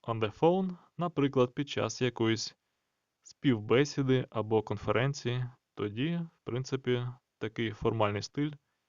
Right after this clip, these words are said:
може використовуватись. Після "talk" у фразі talk on the phone ми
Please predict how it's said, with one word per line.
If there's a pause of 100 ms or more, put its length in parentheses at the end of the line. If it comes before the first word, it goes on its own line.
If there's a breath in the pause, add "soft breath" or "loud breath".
(720)
може
використовуватись. (3500)
Після
"talk" (840)
у
фразі
talk
on
the
phone (640)
ми